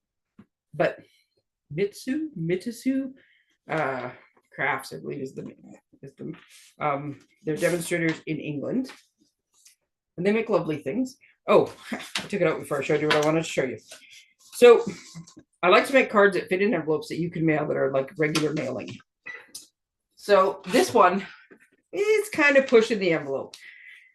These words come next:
but it's worth it. And I think this is one of those cards that is, like, a special occasion card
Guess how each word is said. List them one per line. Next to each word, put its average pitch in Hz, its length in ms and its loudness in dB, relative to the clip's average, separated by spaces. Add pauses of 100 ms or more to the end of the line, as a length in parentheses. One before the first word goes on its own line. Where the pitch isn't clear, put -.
(240)
but 165 360 4
it's - 180 -6
worth 208 300 8
it. - 180 -4 (100)
And 165 100 -2
I 165 80 4
think 208 260 -2
this 247 200 -4
is 226 120 -4
one 180 160 4
of 180 120 4
those 160 200 -2
cards 147 420 0
that - 160 -4
is, 147 140 -4
like, 151 180 -2
a 151 60 -4
special 139 480 -4
occasion 135 520 -6
card 120 340 -8